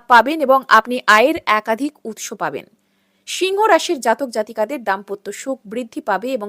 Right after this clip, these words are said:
তারা অর্থ সংক্রান্ত স্কিমে ভালো লাভ পাবেন। তুলা। তুলা রাশির জাতক জাতিকারা মহাশিবরাত্রির শুভ যোগের প্রভাবে আর্থিক বিষয়ে সাফল্য পাবেন এবং সবার সঙ্গে আপনার সম্পর্ক আরও দৃঢ় হবে।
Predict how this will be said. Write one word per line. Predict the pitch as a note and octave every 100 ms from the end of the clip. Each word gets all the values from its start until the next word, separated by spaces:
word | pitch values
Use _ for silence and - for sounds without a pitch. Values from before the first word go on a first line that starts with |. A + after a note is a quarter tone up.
| G#3
তারা | G3 G3+ -
অর্থ | A3 - D4
সংক্রান্ত | B3 A#3 A#3+ A#3 A#3+ -
স্কিমে | - B3 F#3+ _ _ _ G3+ F#3+
ভালো | B3 C4 C4 F#3+
লাভ | F3 F3 _ -
পাবেন। | - B2 _ _ _ _ _ _ _ _ _ E4+
তুলা। | D#4+ F3 - _ _ _ _ _ _ _
তুলা | F4+ F#4 F#4+
রাশির | C#4+ - D4+ A#3
জাতক | A3+ C4+ A#3+ G#3+
জাতিকারা | G3+ G#3+ F#3+ C4 B3+
মহাশিবরাত্রির | G#3+ G3+ - C#4 D#4 D4+ - D#4+ -
শুভ | E4+ D4+ F#4+
যোগের | D4 C#4 D#4 C#4+
প্রভাবে | B3+ C#4+ B3+ - _ _ -
আর্থিক | A#3 C#4 - G4 C#4+
বিষয়ে | D4 - C#4+ F4+
সাফল্য | - A#3+ C4 A3+ A3+ F3+
পাবেন | F3+ C#4 C4
এবং | A3+ A3+ -
সবার | A3+ G3+ G3
সঙ্গে | A#3 A#3 C#4+
আপনার | A#3+ G#3+ -
সম্পর্ক | B3+ B3 C4+ C4 A#3
আরও | A3 A3+ - _ _
দৃঢ় | G3+ F#3 C#4 C4+ A#3+
হবে। | F3+ -